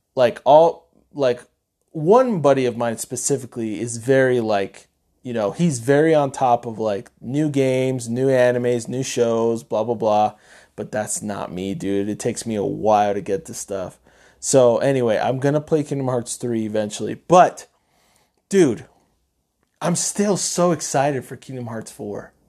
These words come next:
I'm so excited for what that means. I'm so excited that it's basically coming back and it looks fantastic.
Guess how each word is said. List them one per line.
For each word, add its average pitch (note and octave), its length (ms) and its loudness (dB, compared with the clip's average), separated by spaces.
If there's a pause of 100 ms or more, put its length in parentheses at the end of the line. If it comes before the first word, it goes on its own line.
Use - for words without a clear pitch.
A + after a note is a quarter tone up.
(220)
I'm C#3+ 200 4
so E3 340 2
excited C#3 560 0 (300)
for C#3+ 100 -6
what C3 160 0
that A2+ 220 -4
means. G#3+ 640 0 (320)
I'm C3+ 160 -6
so F3 220 2
excited D3+ 720 0 (400)
that B2 580 2 (120)
it's - 440 -6
basically F3 640 -4
coming D3+ 380 -2
back C3 360 4
and C3+ 80 -2
it G2+ 80 -6
looks C3+ 300 -6
fantastic. C#3 1300 -2